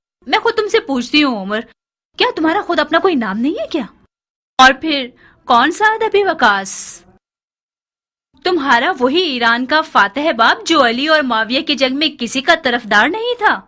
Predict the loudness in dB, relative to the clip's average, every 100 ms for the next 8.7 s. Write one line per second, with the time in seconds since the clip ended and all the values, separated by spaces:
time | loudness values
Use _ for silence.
0 | _ _ _ _ _ _ _ 0 2 0
1 | 0 2 2 2 0 -2 0 2 0 0
2 | -4 -4 -2 -2 2 0 0 -2 -2 -4
3 | -2 -2 -2 0 0 0 -4 -6 _ _
4 | _ _ _ _ _ _ _ _ -2 2
5 | 0 0 -2 -4 -2 -4 -4 -2 -2 -2
6 | -2 -2 0 0 0 -4 -6 -6 -8 -6
7 | -8 0 0 2 0 0 0 -2 -2 -6
8 | -6 -4 -4 -2 -4 -4 -6